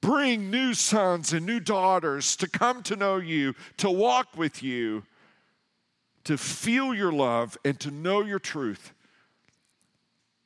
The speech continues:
Thank you for lavishing your love on us.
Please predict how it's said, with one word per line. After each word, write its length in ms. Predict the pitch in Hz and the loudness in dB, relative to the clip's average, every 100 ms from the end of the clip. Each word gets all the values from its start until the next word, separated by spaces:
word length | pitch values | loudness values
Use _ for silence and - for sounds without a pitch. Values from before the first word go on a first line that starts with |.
| _ _ _ _ | _ _ _ _
Thank 300 | 127 131 - | -4 -4 -6
you 100 | 123 | -10
for 220 | - 120 | -4 -2
lavishing 840 | 113 120 147 151 135 127 - 120 104 | 0 2 2 0 -2 -4 -8 -10 -10
your 140 | 104 | -8
love 260 | 101 107 110 | -4 -6 -6
on 180 | 101 | -10
us. 400 | 92 87 - - | -10 -12 -14 -18